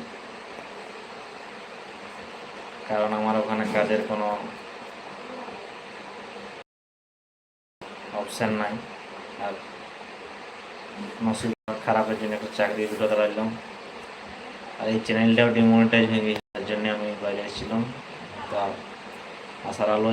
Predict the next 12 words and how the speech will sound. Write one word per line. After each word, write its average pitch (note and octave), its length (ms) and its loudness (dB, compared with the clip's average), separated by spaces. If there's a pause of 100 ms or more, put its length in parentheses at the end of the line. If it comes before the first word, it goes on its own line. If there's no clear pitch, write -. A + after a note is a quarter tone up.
যে A2 80 6 (160)
চ্যানেলটা G#2 360 2
আবার G#2 200 8
মনিটাইজ G#2 400 2
হয়েছে, G#2+ 280 -6 (460)
সেটাই G#2 280 4 (140)
শেয়ার G#2 260 4
করলাম G#2+ 260 0
তোমাদের G#2+ 340 0
সাথে। A2 200 -2 (1800)
আর A2+ 140 0
কে A#2+ 80 4